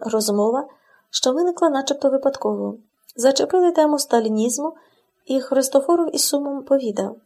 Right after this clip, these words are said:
«Ви знаєте, мого діда теж того». У тисяча дев'ятсот тридцять шостому році він працював конюхом в колгоспі «Іскра»,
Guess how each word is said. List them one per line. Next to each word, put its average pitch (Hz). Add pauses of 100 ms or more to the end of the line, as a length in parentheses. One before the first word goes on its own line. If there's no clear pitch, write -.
(840)
«Ви 240
знаєте, 277
мого 269
діда 302
теж 277
того». 262 (840)
У 240
тисяча 269
дев'ятсот 254
тридцять 254
шостому 247
році 262
він 254
працював 247
конюхом 269
в -
колгоспі 254
«Іскра», 262